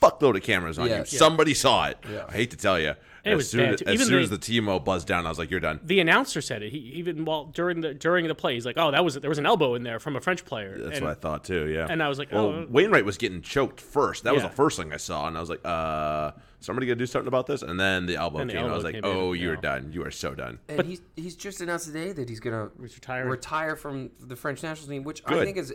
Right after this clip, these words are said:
Speaker 2: it's a little excessive
Speaker 1: Bye.
Speaker 2: in my mind. I think if he wants to
Speaker 1: Just walk away. Be
Speaker 2: I don't
Speaker 1: done.
Speaker 2: know. I think if he wants to sort of redeem himself.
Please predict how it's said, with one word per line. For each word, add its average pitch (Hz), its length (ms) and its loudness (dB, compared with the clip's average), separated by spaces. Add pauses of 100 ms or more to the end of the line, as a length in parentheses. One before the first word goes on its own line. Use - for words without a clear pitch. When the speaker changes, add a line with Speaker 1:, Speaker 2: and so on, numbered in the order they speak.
Speaker 2:
it's 117 240 -10
a - 100 -8
little 139 280 -4
excessive 127 720 -8 (100)
Speaker 1:
Bye. 87 280 2
Speaker 2:
in 123 180 -4
my 135 160 0
mind. 135 340 -2
I 120 80 -4
think 127 220 -8
if 120 80 -12
he 123 100 -4
wants 123 360 -6
to 104 440 -6 (1080)
Speaker 1:
Just - 180 -12
walk 87 200 -8
away. - 260 -8
Be 110 100 -8
Speaker 2:
I 127 180 -4
don't - 80 -6
Speaker 1:
done. 69 100 -6
Speaker 2:
know. - 180 -12
I 113 140 -6
think 120 180 -10
if 113 120 -10
he 120 80 -8
wants 110 320 -8
to 107 120 -14
sort - 180 -14
of 98 60 -10
redeem 104 380 -12
himself. 117 500 -8